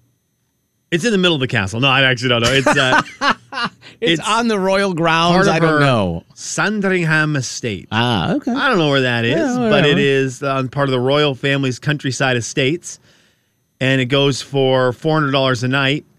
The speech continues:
Speaker 2: Okay.
Speaker 1: And it's out. It's booked out till twenty twenty-five, I guess it would be. And then I started thinking, do we have a house in Spokane that we could do that with? Would John Stockton's childhood home,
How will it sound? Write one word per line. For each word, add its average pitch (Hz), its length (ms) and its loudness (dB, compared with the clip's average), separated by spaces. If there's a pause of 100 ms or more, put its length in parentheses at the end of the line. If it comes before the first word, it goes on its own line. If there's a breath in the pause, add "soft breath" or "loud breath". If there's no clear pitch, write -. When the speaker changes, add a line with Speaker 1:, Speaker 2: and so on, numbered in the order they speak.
(120)
Speaker 2:
Okay. 107 240 0
Speaker 1:
And 123 140 2
it's 131 160 0
out. 131 340 0
It's 123 140 -8
booked 131 260 -4
out 123 260 0
till 117 280 0
twenty 110 440 -2 (300)
twenty-five, 123 540 0
I 104 60 -2
guess 110 260 0
it 113 40 -2
would 104 140 -2
be. 92 260 -4 (640 soft breath)
And 165 100 2
then 240 80 4
I 277 60 2
started 208 320 2
thinking, 95 460 -4 (1120)
do 147 100 0
we 247 100 2
have 247 160 0
a 214 60 2
house 156 320 0
in 127 60 -4
Spokane 110 640 -4 (440)
that 123 120 -4
we 113 80 -2
could 110 120 -2
do 110 120 0
that 113 180 0
with? 117 320 -2
Would 147 160 0
John 170 320 0
Stockton's 160 560 -2
childhood 135 540 0
home, 113 480 -2